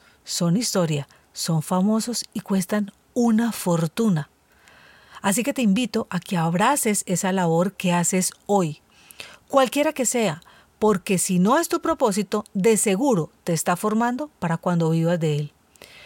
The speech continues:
En mi caso, hoy reconozco que todos los trabajos que tuve fueron un aprendizaje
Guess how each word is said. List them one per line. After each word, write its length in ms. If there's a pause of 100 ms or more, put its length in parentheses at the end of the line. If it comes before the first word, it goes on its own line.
(240)
En 140
mi 120
caso, 380 (400)
hoy 180
reconozco 720
que 140
todos 460
los 160
trabajos 540
que 160
tuve 400 (260)
fueron 400
un 160
aprendizaje 800